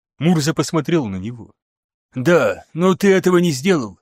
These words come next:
а не сделал потому, что решил довериться мне». «Навид, почему ты так поступил?»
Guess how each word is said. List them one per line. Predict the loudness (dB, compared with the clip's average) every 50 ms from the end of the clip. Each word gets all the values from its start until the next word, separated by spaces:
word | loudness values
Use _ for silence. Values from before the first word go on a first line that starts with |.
| _ -20 -20 -2
а | 0 2 2
не | 2 2
сделал | 2 2 2 2 2 2 0
потому, | 0 -2 0 0 0 2 2 0 0
что | 0 0 0
решил | 0 2 0 0 0 -2 -2 2
довериться | 2 2 2 2 2 0 0 -2 -2 -2 0 0
мне». | 0 0 -2 -6 -10 -12 _ _ _ _ _ _ _ _ _ _ _ _ _
«Навид, | 2 4 4 4 4 4 4 2 2 0 -4 -16 -2
почему | _ 0 0 2 0 2 4 4 2 4
ты | 2 2
так | 2 0 -2 0
поступил?» | _ 0 0 2 0 0 2 2 0 0 0 -4 -12